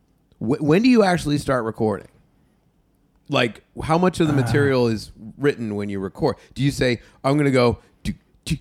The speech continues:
Speaker 1: give me a beat, do, do, do,"
Speaker 2: It
Speaker 1: or are
Speaker 2: varies.
Speaker 1: you, are you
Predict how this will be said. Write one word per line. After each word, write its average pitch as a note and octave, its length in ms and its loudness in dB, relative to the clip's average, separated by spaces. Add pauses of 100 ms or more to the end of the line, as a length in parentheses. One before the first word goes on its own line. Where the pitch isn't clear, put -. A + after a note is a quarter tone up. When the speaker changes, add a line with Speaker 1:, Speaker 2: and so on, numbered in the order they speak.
(140)
Speaker 1:
give E3+ 160 8
me A#2 120 2
a G2+ 40 -8
beat, - 300 0
do, F2 160 -8 (300)
do, E3+ 160 0 (240)
do," A2+ 100 -2 (160)
Speaker 2:
It E3 100 2
Speaker 1:
or C#3 120 8
are C3 40 4
Speaker 2:
varies. C#3+ 300 8
Speaker 1:
you, C#3 160 6
are C3+ 140 6
you B2+ 260 8